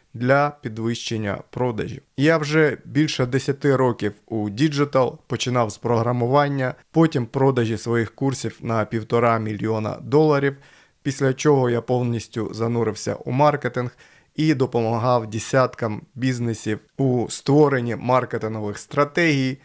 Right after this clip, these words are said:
оптимізації рекламних кампаній та створенні висококонверсійних лендингів. Якщо вам потрібна допомога у зростанні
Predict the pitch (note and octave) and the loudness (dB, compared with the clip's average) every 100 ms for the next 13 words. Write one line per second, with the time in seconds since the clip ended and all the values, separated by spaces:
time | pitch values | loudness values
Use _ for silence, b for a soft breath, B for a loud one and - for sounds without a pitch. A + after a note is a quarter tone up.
0 | b _ A#2 - C3 B2 B2 C3 A#2 - | b _ -10 -2 -2 2 2 2 0 -4
1 | A2+ E2+ G#2+ A2+ A#2 A2 G#2 G2 A2 A2+ | -4 -2 -4 0 0 0 -4 -6 -8 -2
2 | D3 D3+ C#3 B2 b b _ - C#3 - | 0 2 0 -6 b b _ 0 0 0
3 | - - B2 C#3+ C3+ B2 A#2+ b b - | -8 -6 0 2 2 0 -4 b b -6
4 | A#2+ - A#2+ A#2+ - A2+ A2 G#2 - B2 | -4 -2 -4 -4 -4 -4 -4 -6 -4 -4
5 | A#2 G#2+ - - A#2 A#2 G#2 G#2+ G#2+ - | -4 -6 -10 -2 0 0 -4 -10 -10 -14
6 | _ _ - C3+ C#3 - E3+ B2+ C#3+ A2+ | _ _ -2 2 2 2 2 2 0 0
7 | A#2 - C3 A#2+ A#2 A#2 A#2 A#2+ B2+ B2+ | -4 -2 -2 -2 -2 -2 -2 -4 -4 -2
8 | C3 B2+ A2 A2+ - - A#2 A2 A2+ A2+ | 0 0 0 -4 -6 -6 -4 -2 -4 -4
9 | - C3+ B2 A2 A2+ | -2 0 0 -2 -6